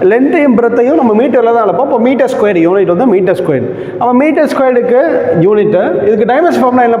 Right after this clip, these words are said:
போடுறது அப்படின்னா, மீட்டர் எதை அளக்க பயன்படுது? லென்த். அதனால எல் ஸ்கொயர்னு கொடுத்துருக்கேன். ஓகேங்களா? இதுல டவுட் இருக்கா?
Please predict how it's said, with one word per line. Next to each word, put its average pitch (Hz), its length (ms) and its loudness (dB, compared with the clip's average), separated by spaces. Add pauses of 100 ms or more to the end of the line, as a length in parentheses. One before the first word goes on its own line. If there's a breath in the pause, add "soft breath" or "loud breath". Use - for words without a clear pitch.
போடுறது 190 260 0
அப்படின்னா, 165 240 0 (140)
மீட்டர் 311 360 2
எதை 233 140 2
அளக்க 226 240 0
பயன்படுது? 147 360 -2 (360)
லென்த். 202 320 0 (160)
அதனால 180 220 0 (140)
எல் 202 140 0
ஸ்கொயர்னு 190 320 0
கொடுத்துருக்கேன். 123 400 -4 (540 loud breath)
ஓகேங்களா? 143 340 -2 (280)
இதுல 180 160 2 (120)
டவுட் 175 200 0
இருக்கா? 151 200 -2